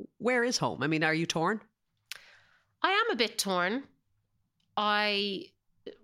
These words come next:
Speaker 2: L A is home.
Speaker 1: Yeah, okay.
Speaker 2: Uh, but absolutely, I, since the little ones have arrived and since covid restrictions lifted, we have started kind of coming back for longer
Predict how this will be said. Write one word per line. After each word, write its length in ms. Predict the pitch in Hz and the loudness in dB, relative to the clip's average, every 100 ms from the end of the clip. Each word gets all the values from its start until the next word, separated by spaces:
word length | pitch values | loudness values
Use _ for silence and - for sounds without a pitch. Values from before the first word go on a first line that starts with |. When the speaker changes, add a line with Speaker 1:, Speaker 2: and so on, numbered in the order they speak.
| _ - | _ -4
Speaker 2:
L 180 | 247 254 | 0 2
A 180 | 277 262 | 2 0
is 180 | 240 | -2
home. 380 | - 185 180 226 - | -2 0 0 -4 -2
Speaker 1:
Yeah, 280 | 156 143 | 0 2
okay. 260 | 190 160 165 _ _ _ - | 0 -2 -4 _ _ _ -6
Speaker 2:
Uh, 320 | 196 190 180 175 165 | -2 0 0 -4 -4
but 400 | 208 - - - _ _ _ - | -4 -4 -4 -6 _ _ _ -2
absolutely, 840 | 233 226 - 214 226 226 214 196 - | -2 -2 -4 -2 -4 -4 -6 -6 -4
I, 600 | 190 185 185 185 180 180 - _ _ - | -2 0 2 0 -2 -6 -12 _ _ -12
since 520 | - - 240 233 - - _ _ _ _ _ _ _ _ | -4 -2 -2 -2 -4 -6 _ _ _ _ _ _ _ _
the 80 | - | -4
little 240 | 208 233 220 | -2 -2 -2
ones 220 | 190 180 | -2 -2
have 100 | 175 | -4
arrived 460 | 170 170 170 165 165 | -2 0 0 -2 -6
and 100 | 165 | -4
since 240 | 180 170 | -4 -6
covid 340 | - 180 180 180 | -4 -4 -4 -6
restrictions 840 | 165 - - 175 - - 156 156 | -6 -6 -4 -6 -2 -4 -4 -6
lifted, 440 | 165 160 170 165 - - | -8 -6 -10 -6 -6 -6
we 200 | 175 170 | -8 -6
have 200 | 165 156 | -8 -10
started 640 | - - 175 170 165 165 - _ - - _ _ _ _ _ | -6 -2 0 0 -2 -4 -6 _ -20 -20 _ _ _ _ _
kind 240 | - 180 165 | -8 -4 -4
of 280 | 156 - - | -6 -10 -8
coming 420 | - 180 175 160 | -4 -2 -2 -2
back 380 | 156 160 - - - | 0 0 -2 -14 -10
for 200 | - 170 | -6 -2
longer 760 | 170 165 165 170 160 156 - | 0 0 0 -2 -4 -4 -8